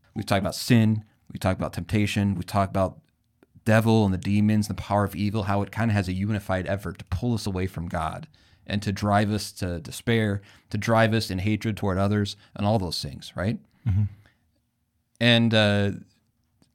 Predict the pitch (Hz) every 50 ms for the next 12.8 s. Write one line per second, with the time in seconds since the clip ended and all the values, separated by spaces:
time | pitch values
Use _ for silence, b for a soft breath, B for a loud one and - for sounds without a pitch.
0 | _ _ _ - 117 117 113 127 147 160 165 - 139 117 113 104 - 107 110 117
1 | 117 110 - - - 92 92 - - - - - 113 104 - - 95 87 82 80
2 | - - - - 101 92 82 67 57 - - - - - - 87 80 76 - -
3 | 85 - - - - 104 104 - - - - - - - - - _ _ _ _
4 | _ _ _ _ _ _ _ _ _ _ - - 90 95 - b b b b -
5 | 120 101 92 b b b b b b b b b b b _ _ 107 113 110 117
6 | 127 131 123 120 113 104 - 120 110 107 104 98 95 92 90 - - _ _ _
7 | - 92 92 98 92 98 101 101 95 90 78 78 80 - - _ _ _ _ _
8 | _ _ _ _ _ _ - - 95 95 - 120 117 117 107 98 104 98 - -
9 | 104 104 98 95 90 82 71 50 - - - _ _ - 101 92 - - _ _
10 | _ _ _ _ _ _ _ - 104 107 104 98 92 92 92 92 - - - _
11 | _ _ _ _ _ _ _ _ _ _ _ _ - - 180 214 - - 113 131
12 | - - 95 - - - 95 78 - 101 90 85 76 69 64 -